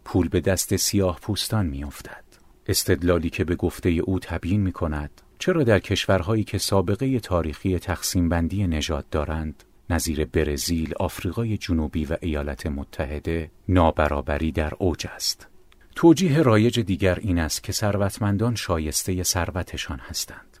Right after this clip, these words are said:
پیکتی که کارآفرینانی نظیر جف بیسوز و مارک زاکربرگ را اولیگارش‌ها می‌خواند،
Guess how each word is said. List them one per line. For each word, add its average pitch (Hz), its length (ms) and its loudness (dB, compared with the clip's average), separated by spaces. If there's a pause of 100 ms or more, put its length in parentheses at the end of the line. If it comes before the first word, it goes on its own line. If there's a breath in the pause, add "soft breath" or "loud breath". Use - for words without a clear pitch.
(200)
پیکتی 101 500 2
که 104 160 -2
کارآفرینانی 110 880 2
نظیر 90 440 0
جف 95 400 -2
بیسوز 82 640 -2
و 92 100 2
مارک 95 340 0
زاکربرگ 82 760 -2
را 76 260 -2
اولیگارش‌ها 85 760 0
می‌خواند، 73 640 -8